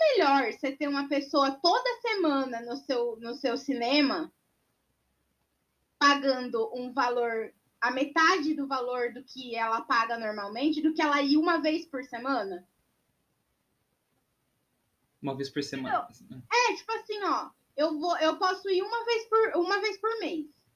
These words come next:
Speaker 1: Desculpa, eu errei. Eu posso ir uma vez por ve-, por mês no cinema.
Speaker 2: Ah, agora
Speaker 1: Aí
Speaker 2: entendi.
Speaker 1: me dá um cartão de fidelidade, eu vou toda semana, ou eu vou três, duas vezes por, por semana,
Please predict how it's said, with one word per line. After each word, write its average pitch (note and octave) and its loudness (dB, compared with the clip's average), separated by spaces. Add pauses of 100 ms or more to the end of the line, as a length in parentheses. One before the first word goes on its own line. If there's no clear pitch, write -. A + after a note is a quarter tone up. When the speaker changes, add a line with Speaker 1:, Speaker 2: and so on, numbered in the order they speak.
(120)
Speaker 1:
Desculpa, C4+ -6
eu C4 0
errei. C4+ 0 (300)
Eu C#4 -6
posso F4 0
ir G#4 -2
uma A#4 0
vez A4+ 0
por A4+ 0
ve-, F#4+ -4
por G4 2
mês F#4+ 2
no - -8
cinema. F#4+ -2
Speaker 2:
Ah, D3+ 6
agora C#3+ 4
Speaker 1:
Aí - 0
Speaker 2:
entendi. A#2+ -2 (280)
Speaker 1:
me D#4+ 0
dá E4+ 6
um F#4 2
cartão F4 0
de - -10
fidelidade, E4 -4
eu G4 0
vou G#4+ 2
toda A#4+ -2
semana, A4 2
ou F4 4
eu F#4 0
vou G#4 -6
três, G4 -4
duas G#4+ 6
vezes G4+ -2
por, G#4 -6 (360)
por F#4 -4
semana, F#4 0